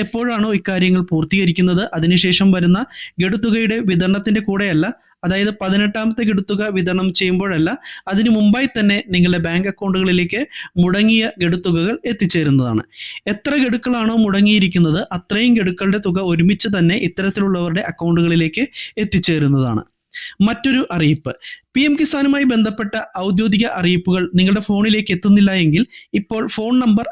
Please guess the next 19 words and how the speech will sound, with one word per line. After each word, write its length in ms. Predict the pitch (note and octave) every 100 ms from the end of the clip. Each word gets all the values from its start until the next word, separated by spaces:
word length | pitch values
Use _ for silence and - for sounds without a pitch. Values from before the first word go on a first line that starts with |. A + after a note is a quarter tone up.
| F3+
അപ്ഡേറ്റ് 360 | E3 G3+ G#3 A#3
ചെയ്യുന്നതിനുള്ള 520 | G#3 G3 F#3+ F#3 F3+ E3 E3+
ഓപ്ഷൻ 300 | E3+ G3 B3 - - _
പി 80 | A3+ C4+
എം 60 | C#4
കിസാൻ 280 | A#3+ A3 G#3 G#3
പോർട്ടലിൽ 380 | F3+ F3 F3 A#3 - G#3
എത്തിയിട്ടുണ്ട്. 480 | F#3+ D#3+ C3+ A2+ - _ _ _ G#3
നിങ്ങളുടെ 280 | B3 C4+ B3 G#3+
ആധാർ 200 | G#3 A#3+ A#3+
നമ്പർ, 240 | G3 F3+ E3+ G#3
കിസാൻ 280 | G3+ A#3 A#3
സമ്മാൻ 260 | A3+ G#3+ G#3
നിധി 160 | G#3 F#3+ F#3+
പദ്ധതിയുടെ 500 | F#3 F#3+ F#3 F#3 G#3 - F3+
രജിസ്ട്രേഷൻ 560 | F3+ G3+ - A#3+ A3+ G#3
നമ്പർ 260 | E3 C#3 B2+ - E3
എന്നിവ 220 | F3+ F#3+ F3
ഉപയോഗിച്ചാണ് 640 | F3+ F#3 F#3+ - F3